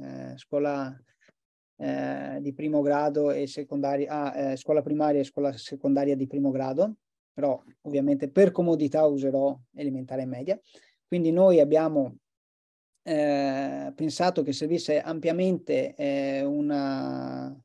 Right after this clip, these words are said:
un'opera di diffusione, di promozione nel territorio, eh, per queste fasce di età, per far conoscere la nostra disciplina, perché è vero che in questi anni la nostra popolarità è cresciuta molto, ma abbiamo ancora bisogno di essere conosciuta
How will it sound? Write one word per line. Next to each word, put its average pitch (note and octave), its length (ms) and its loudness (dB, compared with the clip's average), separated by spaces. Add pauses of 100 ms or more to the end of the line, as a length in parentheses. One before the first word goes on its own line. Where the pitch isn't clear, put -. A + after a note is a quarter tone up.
un'opera E3 440 4
di C#3+ 120 4
diffusione, D3+ 600 2
di C3+ 120 0
promozione D3+ 580 -2
nel C#3 180 2
territorio, C#3 720 0 (300)
eh, C3+ 420 -6
per E3 180 2
queste D3+ 280 -2
fasce D3+ 320 -4
di D3 120 0
età, F3+ 360 0 (1200)
per B3+ 220 8
far D3 200 4
conoscere D#3+ 600 2
la C#3 100 0
nostra D3 320 -2
disciplina, C#3 480 0
perché C#3+ 500 0 (160)
è - 160 -12
vero F3+ 260 2
che D3+ 380 -2
in D#3+ 160 -10
questi D#3+ 360 -2
anni D#3 320 0
la D3+ 100 2
nostra D3+ 600 0 (280)
popolarità D3+ 800 2
è C#3 80 0
cresciuta C#3+ 480 -6
molto, F3+ 580 2
ma C#3 120 -6
abbiamo C#3+ 260 0
ancora E3 320 4
bisogno C#3 400 2
di C#3 60 0
essere C3+ 260 -6
conosciuta D3+ 640 -4